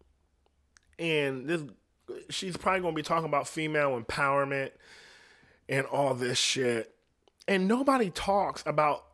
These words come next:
what's really happening in the movie, which this guy is fucked up, like, super fucked up. And maybe they addressed this in the third movie, but with what I was watching, I mean, they talked about it, but they talked about it just so that it, it was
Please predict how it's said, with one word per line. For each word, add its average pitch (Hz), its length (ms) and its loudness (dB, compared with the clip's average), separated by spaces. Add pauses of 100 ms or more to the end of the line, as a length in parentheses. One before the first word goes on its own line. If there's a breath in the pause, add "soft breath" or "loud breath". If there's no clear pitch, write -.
what's 160 340 0
really 214 300 4
happening 127 720 0
in 131 500 0
the 135 80 -4
movie, 127 440 2 (260 loud breath)
which 156 300 -2 (100)
this 247 240 6
guy 151 300 6
is 101 260 -6
fucked - 520 -8
up, 92 220 -12 (180)
like, 120 180 -10
super 170 320 -2
fucked 98 300 -14
up. 120 120 -14
And 170 120 -2
maybe 262 240 4
they 202 160 8
addressed 139 400 4
this 135 160 0
in 131 100 -4
the 104 60 -12
third 127 340 2
movie, 113 300 -4
but 101 160 -14
with 110 140 -10
what 185 200 4
I 202 140 6
was 131 120 -2
watching, 120 440 -2 (1120)
I 233 40 6
mean, 392 120 6
they 160 120 4
talked - 440 6
about 110 320 -6
it, - 100 -18 (460 loud breath)
but 160 100 6
they 165 140 6
talked 214 320 6
about 165 240 8
it 143 100 2
just 160 220 2
so 160 160 8
that 151 220 10
it, 139 200 4
it 170 160 -2
was 131 180 4